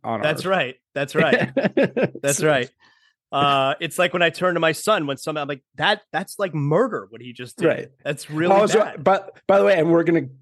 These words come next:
Speaker 1: probably get to this too. Well, I mean, we're gonna talk about Survivor Series moments, but I was watching, like, old Survivor Series moments and, um, Stone Cold lifting Triple H up in a car on a lift
Speaker 2: Yeah.
Speaker 1: that went, like, a hundred feet up in the air and then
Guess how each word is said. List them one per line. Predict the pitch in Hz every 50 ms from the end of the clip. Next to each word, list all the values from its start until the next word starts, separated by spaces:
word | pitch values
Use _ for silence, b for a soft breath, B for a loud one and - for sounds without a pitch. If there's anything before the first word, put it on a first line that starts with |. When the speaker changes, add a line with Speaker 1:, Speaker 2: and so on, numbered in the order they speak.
| _ -
Speaker 1:
probably | - 151 147 139
get | 131 156 165 156
to | - 143
this | 135 127 117 - -
too. | - - - - 135 147 -
Well, | - 139 135
I | 139
mean, | 147 147
we're | 143 139 127
gonna | 147 151 139
talk | - 139 139 123
about | 117 135 123 117
Survivor | - 127 113 117 123 123 123
Series | 120 - 135 120 117 104
moments, | 113 113 123 127 120 101 - - -
but | - 143 127
I | 131
was | 135 135 127
watching, | 120 113 120 127 147 151 - - 127 120 113
like, | 107 107 107 - -
old | - 139 120 120 127 117
Survivor | - 131 117 117 120 120 120
Series | 117 - 127 117 117 117 107
moments | 110 104 110 120 135 147 160 160 - - _ _ _ _ _ _ _ _ _ _
and, | - 135 127 127 123 123
um, | 127 120 113 110 110 107 101 101 95 85 - _ _ _ _ _ _ _ _ _
Stone | - - - 165 165 170 165 165
Cold | - 165 170 165 151 147 139 123
lifting | 131 131 131 135 160 156 - - 147 139 135
Triple | 131 - 151 135 - 139 127 127
H | 127 127 - - -
up | 139 135 135 - -
in | 139
a | 127 120
car | 127 - - - 147 143 139 127 123 117
on | - 123 120
a | 117
lift | 110 104 107 123 151 147 107 113 117 - - - - - _ _
Speaker 2:
Yeah. | - 240 269 185 127 107 101 _ _ _ _ -
Speaker 1:
that | 151 151 143
went, | 151 156 156 156 - -
like, | 139 135 131 -
a | 127
hundred | - - - 175 170 165 160 151
feet | - 170 165 151
up | 151 147
in | 156 143
the | 143 151
air | 156 147 135 131
and | 127 131 143 139
then | 139 131 127 120 117 -